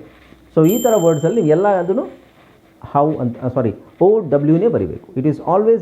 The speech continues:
written ಓ ಡಬ್ಲ್ಯೂ. ಓಕೆ, ಇದು ಗೊತ್ತಾಯ್ತಲ್ಲ? So this is one of the, ಹಾಂ, so ಇದು ಎಕ್ಸೆಪ್ಷನ್ಸ್, ಆ, ಎಕ್ಸೆಪ್ಷನ್ಸ್ ಅಂದರೆ ನೋಡಿ, ಎಸ್ ಓ ಡಬ್ಲ್ಯೂ ಇದೆ, so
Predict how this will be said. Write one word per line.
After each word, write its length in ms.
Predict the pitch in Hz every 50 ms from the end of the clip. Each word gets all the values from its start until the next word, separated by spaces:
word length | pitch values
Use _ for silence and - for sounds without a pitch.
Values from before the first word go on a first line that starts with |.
| 156
written 260 | 156 147 131 135 131 131 131 - - -
ಓ 100 | 113 107
ಡಬ್ಲ್ಯೂ. 300 | 87 - - - - - - _ _ _ _ _ _ _ _ _ _ _ _ _ _ _ _ _ _ _ _ _ _ _ _ _ _ _ _ _ _ _ _ _ _ _ _ _ _ _ _ _ _ - - - - _ _ - _ _ -
ಓಕೆ, 140 | 98 92 185 233 226 - - - - - - _ _ _
ಇದು 80 | - 131
ಗೊತ್ತಾಯ್ತಲ್ಲ? 360 | 139 139 139 135 - 120 131 185 285 - - - - _ _ _ _ - - -
So 60 | - 214 208 208 208 208
this 100 | 294 285 302
is 60 | 240 175 185
one 80 | 190 214
of 60 | 233 202 202
the, 100 | 196 185 175 165 160 156 - - - - _
ಹಾಂ, 140 | - 120 98 - - - - _ _ _ _ -
so 60 | 220 220 - - - 190
ಇದು 120 | 190 190 214 214 214 147 190
ಎಕ್ಸೆಪ್ಷನ್ಸ್, 460 | 202 - 294 285 285 294 294 277 285 - -
ಆ, 200 | - - 196 202 190 190
ಎಕ್ಸೆಪ್ಷನ್ಸ್ 440 | 185 277 254 240 247 - 247 220 214 233
ಅಂದರೆ 340 | 220 240 269 285 285 - -
ನೋಡಿ, 200 | 180 175 160 147 139 - - - - - _ _ _ _ - 175
ಎಸ್ 140 | 202 202 202 - - 185
ಓ 120 | 190 190 180 160
ಡಬ್ಲ್ಯೂ 240 | 165 160 165 175 156 131
ಇದೆ, 120 | 117 131 165 - - - - _ _ _ _ _ _ _ _ _ _ _ _ _ _ _ _ _ _ _ - - - - -
so 100 | 165